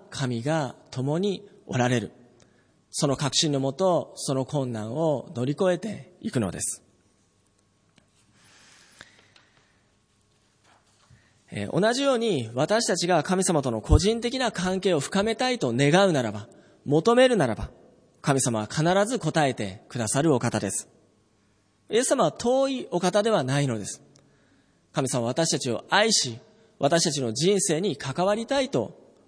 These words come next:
思ってらっしゃるお方です。えー、神が共におられる、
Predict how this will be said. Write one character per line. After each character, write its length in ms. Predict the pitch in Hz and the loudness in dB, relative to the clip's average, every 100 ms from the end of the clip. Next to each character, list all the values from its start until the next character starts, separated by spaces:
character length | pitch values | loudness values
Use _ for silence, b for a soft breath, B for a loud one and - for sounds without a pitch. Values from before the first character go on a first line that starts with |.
| - | -8
思 180 | 127 117 | -4 -4
っ 40 | |
て 100 | 117 | -4
ら 80 | 101 | -4
っ 40 | |
し 140 | - 113 | -4 -2
ゃ 40 | |
る 280 | 156 151 - | 0 0 -2
お 60 | - | -8
方 220 | 107 104 | -6 -4
で 100 | 98 | -4
す。 220 | - - _ _ _ _ _ _ _ _ _ B B B B B B B B B B B B - | -6 -10 _ _ _ _ _ _ _ _ _ B B B B B B B B B B B B -12
え 220 | 113 - | -10 -10
ー、 20 | - | -6
神 340 | - 269 269 | -2 0 0
が 300 | 214 226 147 | 2 2 -2
共 340 | - 156 175 233 | -2 0 2 2
に 100 | 202 | 4
お 140 | 156 | 4
ら 140 | 156 | 4
れ 100 | 151 | 2
る、 140 | 123 | 0